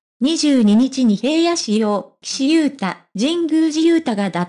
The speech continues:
退し、高橋海人と永瀬角のデュオとして活動している。脱退を受けて、ファンからはグループの今後を心配する声も上がったが、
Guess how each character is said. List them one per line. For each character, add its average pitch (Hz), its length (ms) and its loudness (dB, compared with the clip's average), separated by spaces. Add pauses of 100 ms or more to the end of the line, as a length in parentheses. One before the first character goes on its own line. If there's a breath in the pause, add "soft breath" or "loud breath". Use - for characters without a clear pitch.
退 254 220 -4
し、 - 500 -4
高 226 240 -6
橋 294 300 -4
海 294 240 -2
人 233 140 -2
と 180 340 -6
永 214 240 -2
瀬 330 160 -2
角 247 280 -2
の 202 140 2
デ 214 100 -4
ュ 240 80 0
オ 226 40 -6
と 262 140 -4
し 262 100 -8
て 277 160 -4
活 233 320 -6
動 220 240 -2
し - 100 -12
て 214 160 -4
い 190 120 -4
る。 - 320 -6 (240)
脱 247 160 -4 (100)
退 311 340 0
を 277 140 2
受 277 260 -4
け 220 60 -10
て、 - 400 -6
フ - 80 -6
ァ 339 140 -4
ン - 60 -14
か 262 120 -2
ら 240 160 0
は 196 300 -4
グ 226 120 0
ル 294 80 2
ー 330 200 2
プ 269 80 0
の 214 160 2
今 277 300 0
後 247 160 -2
を 214 280 -4
心 302 300 -2
配 302 260 -4
す 285 140 -4
る 285 100 0
声 285 300 -2
も 185 180 0
上 233 120 -2
が 254 100 -2
っ 247 100 -10
た 175 160 -8
が、 180 260 -6